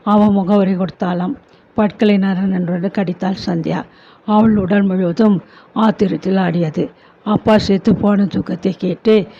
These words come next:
உங்களோடு ஒரு மூச்சு கண்ணீர் விட்டு அழுதாரா மனுஷன்?" ஏளனமாக கேட்டாள். "பையன் ரொம்ப மாறி போயிருக்கிறான் சந்தியா. தம்பி செத்ததை கேட்டு ரொம்ப வருத்தப்பட்டானாம். சென்னைக்கு வந்ததும் நேரே துக்கம் விச-,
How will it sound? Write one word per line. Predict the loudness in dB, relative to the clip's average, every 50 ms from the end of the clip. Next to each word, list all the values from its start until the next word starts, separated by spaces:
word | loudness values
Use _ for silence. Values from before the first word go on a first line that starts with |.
| -20 -20 -14 -4 0
உங்களோடு | 2 4 6 4 4 4 2 2 2 4 4 4
ஒரு | 4 2 2 2 2 2 0 -2 -8 -16 -20 -12 -4 0
மூச்சு | 4 4 4 4 2 0 0
கண்ணீர் | 0 0 2 4 4 4 4 4
விட்டு | 4 0 0 0 0 2
அழுதாரா | 2 2 2 2 0 0 -2 -2 -2 -2 -2 -2
மனுஷன்?" | -2 -2 -2 -4 -4 -2 0 0 0 0 -2 -6 -18 -20 -20 -20 -20 -6 0
ஏளனமாக | 2 4 6 6 6 4 2 2 0 -2 -2 -2 0 -2 -2
கேட்டாள். | 0 0 -2 -2 -2 -2 -4 -4 -4 -4 -8 -14 _ -20 _ _ _ 0
"பையன் | 2 2 4 4 4 4 4
ரொம்ப | 4 2 2 2 2 2 2
மாறி | 4 2 2 2 2 0 0
போயிருக்கிறான் | 0 2 2 2 2 0 0 0 0 0 0 0 0
சந்தியா. | -2 -2 -2 0 0 0 0 -2 -4 -6 -12 -20 -20 -18 -4
தம்பி | 0 2 2 4 4 2 2 2 2
செத்ததை | 0 0 2 2 2 2 2 0 0
கேட்டு | -2 -2 -4 0 2 2 4
ரொம்ப | 4 4 2 2 2 2 2 0 -4 -12 -20 -20 -8 -2
வருத்தப்பட்டானாம். | 0 2 2 2 2 0 0 0 0 -2 -2 -2 -2 -2 0 0 0 -2 -4 -6 -10 -16 _ _ _
சென்னைக்கு | 0 2 4 4 6 4 4 4 2 2
வந்ததும் | 4 4 2 2 2 2 4 4
நேரே | 4 2 2 2 2 2 0
துக்கம் | 0 0 -4 -4 -2 -2 0 0
விச-, | -2 -4 -10